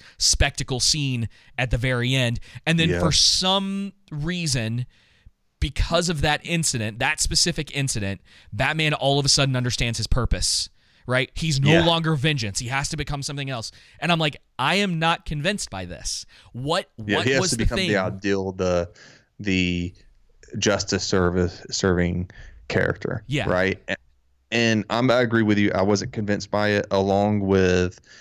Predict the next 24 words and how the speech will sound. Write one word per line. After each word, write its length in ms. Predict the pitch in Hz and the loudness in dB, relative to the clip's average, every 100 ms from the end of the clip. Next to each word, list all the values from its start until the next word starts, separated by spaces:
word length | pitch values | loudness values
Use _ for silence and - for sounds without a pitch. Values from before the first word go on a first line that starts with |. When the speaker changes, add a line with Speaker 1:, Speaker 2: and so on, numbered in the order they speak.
| - - _ | -20 -20 _
Speaker 2:
I 120 | - 104 | -4 -2
could 220 | 107 - | -2 -4
care 280 | - 117 95 | 0 2 4
less 320 | 92 95 - | 4 2 0
for 120 | 107 | 0
the 100 | 98 | 0
Joker 340 | 90 92 - 117 | 2 2 2 0
scene. 400 | 120 123 135 143 - - | 2 2 2 0 -6 -4
I 80 | 107 | 0
thought 180 | 117 | 2
it 40 | 92 | 2
was 140 | 95 | 2
terrible. 600 | - - 95 156 156 147 127 | -2 0 4 4 4 2 0
Speaker 1:
Oh, 100 | 104 | 0
Speaker 2:
Like, 80 | 135 | 2
Speaker 1:
yeah, 180 | 131 | 2
Speaker 2:
no, 100 | 123 | 4
Speaker 1:
dude. 200 | 147 143 151 | 6 6 6
Speaker 2:
no 120 | 151 | 4
offense 320 | 151 151 127 | 4 0 2
to 60 | 120 | 2
the 80 | 101 | 2
Speaker 1:
Ugh. 60 | |
Speaker 2:
actor, 540 | 95 107 127 160 156 | 0 -2 -2 -2 -2